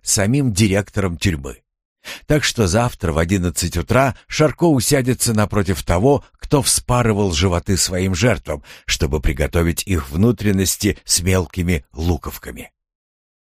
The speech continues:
Лейтенант прошел драконовский досмотр, после чего был направлен в холодное, освещенное неоновыми лампами административное крыло. В бесконечном коридоре, насколько хватало глаз,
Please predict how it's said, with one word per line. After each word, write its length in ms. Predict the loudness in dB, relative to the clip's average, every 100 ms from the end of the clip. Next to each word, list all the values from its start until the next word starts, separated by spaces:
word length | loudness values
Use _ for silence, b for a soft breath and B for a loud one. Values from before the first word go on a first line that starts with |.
| _ _ _ _ B B B
Лейтенант 640 | 0 0 0 -2 -2 -2 -6
прошел 460 | -4 -2 0 0
драконовский 680 | 0 -2 0 -2 -4 -4 -4
досмотр, 720 | -2 -2 -2 0 0 0 -4 b b b
после 300 | -2 0 0
чего 300 | 2 2 2
был 200 | 2 2
направлен 600 | 0 0 -2 0 0 0
в 80 | -4
холодное, 720 | -6 0 0 0 2 0 0 -2
освещенное 880 | -2 2 0 2 2 2 2 2
неоновыми 640 | 2 2 2 0 -2 -4 -4
лампами 640 | -2 -2 0 0 2 0 b b
административное 1080 | 0 2 2 0 0 -2 0 -2 0 0 0
крыло. 480 | -2 -2 -2 -8 _ _ _ _ B B
В 140 | -8
бесконечном 720 | -2 -2 0 0 2 0 -4 -4
коридоре, 480 | -2 0 2 2
насколько 540 | 0 -2 0 0 0 -4
хватало 480 | -4 -4 0 0 0
глаз, 400 | 0 0 0